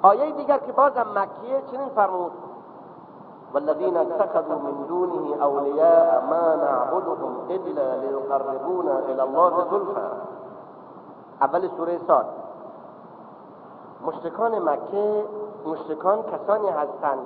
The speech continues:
که از غیر خدا معبودهایی را انتخاب کرده، می‌گویند ما نمیپرستیم این معبودها را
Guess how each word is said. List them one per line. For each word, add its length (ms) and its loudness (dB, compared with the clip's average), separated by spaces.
که 360 0
از 160 4
غیر 360 -4
خدا 360 6
معبودهایی 880 0
را 120 2
انتخاب 720 -4
کرده، 560 2
می‌گویند 840 0
ما 180 2
نمیپرستیم 920 0
این 200 -4
معبودها 560 2
را 340 6